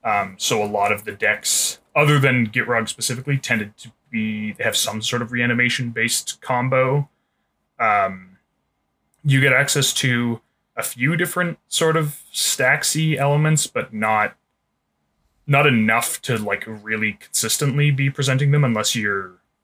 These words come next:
dedicating a huge amount of your deck and going a little bit deep on them. Um, like we've seen some of the Marin lists do.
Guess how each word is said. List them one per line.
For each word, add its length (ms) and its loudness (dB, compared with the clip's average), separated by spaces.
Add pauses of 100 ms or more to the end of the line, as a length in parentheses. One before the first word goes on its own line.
(440)
dedicating 720 0
a 60 -10
huge 560 -6
amount 320 -2
of 100 -12
your 100 -14
deck 280 -4
and 120 -20
going 260 -6
a 40 -12
little 200 -12
bit 240 -16
deep 240 -14 (800)
on 240 2
them. 300 0 (840)
Um, 520 0 (340)
like 200 -2
we've 140 -2
seen 180 0
some 160 -2
of 60 -18
the 60 -18
Marin 400 0
lists 400 0
do. 440 0